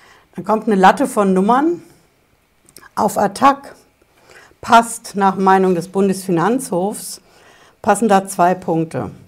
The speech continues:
Der erste ist hier der Punkt sieben. Da geht's um die, upsala,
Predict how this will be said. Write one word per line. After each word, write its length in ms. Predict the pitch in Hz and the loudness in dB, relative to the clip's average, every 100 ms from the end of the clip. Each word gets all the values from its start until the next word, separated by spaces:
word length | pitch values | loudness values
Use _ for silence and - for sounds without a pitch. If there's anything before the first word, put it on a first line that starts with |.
| _ _ - | _ _ -10
Der 100 | 175 | -2
erste 380 | 190 233 - 233 | 2 0 0 -6
ist 160 | 226 | -6
hier 120 | - 196 | -4 -2
der 100 | 190 | -2
Punkt 340 | 202 202 196 | -4 -6 -6
sieben. 840 | - 156 180 202 170 156 - - _ _ _ _ _ _ _ _ _ _ _ _ - _ - | -12 -8 -6 -4 -4 -8 -12 -20 _ _ _ _ _ _ _ _ _ _ _ _ -20 _ -10
Da 100 | 185 | -4
geht's 260 | 185 233 | -2 -2
um 120 | 214 190 | 0 0
die, 340 | 190 190 190 - - | 0 -2 -6 -18 -8
upsala, 920 | 294 - - - 175 160 160 151 | -8 -8 -16 -8 -4 -2 -2 -6